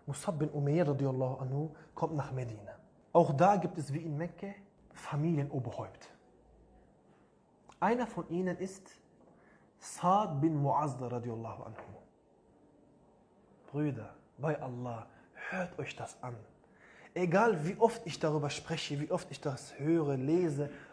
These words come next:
und, und, und, da kann es niemandem langweilig werden, ja? Das ihr Leben ist ein,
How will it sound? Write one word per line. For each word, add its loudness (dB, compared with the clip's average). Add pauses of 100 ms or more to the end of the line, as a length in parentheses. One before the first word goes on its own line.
und, 6
und, -4
und, -8 (840)
da 0
kann 4
es 4
niemandem 2
langweilig -6
werden, -12
ja? -12 (1040)
Das 2
ihr 10
Leben 4
ist 0
ein, 4